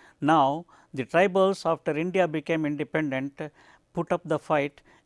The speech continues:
against the Indian government. We called it Indians against India. Who are the Indians?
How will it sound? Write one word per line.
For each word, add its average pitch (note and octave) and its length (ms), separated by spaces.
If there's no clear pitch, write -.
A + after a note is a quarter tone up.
against E3+ 500
the D#3 140
Indian D3 560
government. G2 540
We C3+ 80
called G3 260
it A3 140
Indians A3+ 400
against G#3+ 340
India. D#3 440
Who B3+ 160
are A3 120
the F3 140
Indians? A#2 640